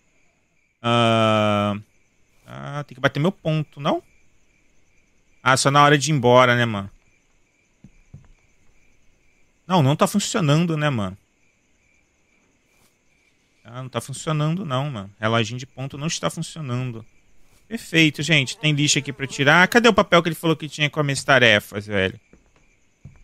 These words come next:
Cadê esse papel? O papel com as minhas ta-, ai, que susto. Extintor não dá pra pegar.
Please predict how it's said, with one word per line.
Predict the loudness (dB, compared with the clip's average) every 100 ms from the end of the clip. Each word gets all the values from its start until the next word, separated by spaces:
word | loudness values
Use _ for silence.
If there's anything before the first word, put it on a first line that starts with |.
| _
Cadê | -2 -2
esse | 0
papel? | -2 2 2 4
O |
papel | 2 0 0
com | 0
as |
minhas | -2 -4
ta-, | -8 -14
ai, | -16 -14
que | -14
susto. | -12 -12 -14 -18 -20 -20 -20 -20 -20 -20 -20 _ _ _ _ _ _ _ _ _ _ _ _ -14 -12 -10 -10 -10
Extintor | -10 -10 -6 -4
não |
dá | -4
pra | -4
pegar. | -4 -2 2 2 2